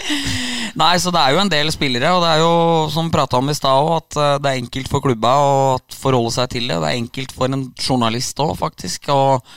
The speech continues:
ikke måtte, hvis det er noen spekulasjoner og sånne ting, og det er jo ofte fine saker for oss, så er det veldig enkelt å ha en person som, eh, som styrer trådene med sine egne spillere, aldri gir deg noe ekstra,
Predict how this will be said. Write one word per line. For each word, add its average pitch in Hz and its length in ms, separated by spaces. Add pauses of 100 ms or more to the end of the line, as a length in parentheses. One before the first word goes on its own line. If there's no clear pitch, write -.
(360)
ikke 135 220
måtte, 120 240 (560)
hvis 123 160
det 131 100
er 120 140
noen 123 100
spekulasjoner 117 600
og 135 80
sånne 117 160
ting, 139 160
og 131 80
det 123 80
er 120 80
jo 120 80
ofte 120 160
fine 120 240
saker 117 320
for - 160
oss, 143 120
så 127 80
er 120 40
det 117 140
veldig 110 180
enkelt - 320
å 117 80
ha 110 180
en 117 220
person 120 400
som, 120 280
eh, - 920 (540)
som 143 300
styrer 135 400
trådene 123 480
med 135 240
sine 131 240
egne 120 180
spillere, 123 380
aldri 131 320
gir 110 160
deg 117 160
noe 127 320
ekstra, 143 320